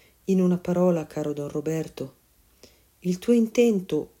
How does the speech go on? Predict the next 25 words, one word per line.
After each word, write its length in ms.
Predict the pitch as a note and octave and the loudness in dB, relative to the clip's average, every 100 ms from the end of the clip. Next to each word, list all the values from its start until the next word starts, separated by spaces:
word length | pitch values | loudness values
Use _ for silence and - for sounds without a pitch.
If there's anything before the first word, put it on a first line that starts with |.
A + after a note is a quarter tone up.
| - | -4
oltre 320 | G3 F#3+ F#3+ | -2 -2 -4
a 40 | |
quello 340 | F#3 B3+ C4 A3 | 0 0 2 0
apologetico 1080 | F3+ F3+ F3 F3 G3 G3 F3+ C#3 - D3 - | 0 -2 0 0 2 0 0 -8 -8 -8 -8
e 120 | D#3 | -8
dottrinale, 840 | D#3 D#3 - D3+ D3 C3+ C3+ D#3 E3 _ _ _ _ _ _ _ _ | -6 -8 -8 -8 -6 -8 -10 -10 -12 _ _ _ _ _ _ _ _
deve 340 | A3+ A#3+ C4 | 0 2 4
essere 460 | F#3+ - - E3+ E3 | 2 0 -2 -4 -4
quello 420 | - F3+ C#3 C#3+ | 0 0 0 -6
di 120 | D3 | -8
far 260 | D#3 F#3+ F#3+ | -6 -4 -2
vivere 380 | F3 D#3+ C3+ C#3 | -2 -2 -2 -8
a 80 | C#3 | -6
questo 380 | F#3+ G3 - | -4 -4 -4
ragazzo 640 | D#3 D3 E3 F3+ - - G#3 - _ _ _ _ - | -4 -4 -8 -8 -10 -8 -8 -10 _ _ _ _ -2
un'esperienza 1040 | G#3 A3+ A3 - A3 A3 B3+ C4 B3 G3 | 2 2 2 2 2 4 2 2 0 -4
di 160 | E3+ F3+ | -2 -2
vita 360 | G3 A3+ A#3 | -4 -4 -2
di 140 | G3+ F#3 | -4 -4
comunione 640 | G3 G3 F#3+ G3 G#3+ G#3 | -2 0 2 0 -2 -4
col 160 | F#3+ | -6
Signore. 680 | F3+ - E3 C3+ B2 C3 - _ _ _ _ _ _ _ _ _ _ _ _ | -6 -4 -4 -4 -10 -12 -16 _ _ _ _ _ _ _ _ _ _ _ _
Andrea 400 | A3 A3+ B3+ C#4+ | 0 2 2 2
e 60 | A#3+ | 2
Giovanni, 640 | F#3 F3+ D#3 D#3+ D3+ C#3+ | 0 -2 -4 -6 -8 -12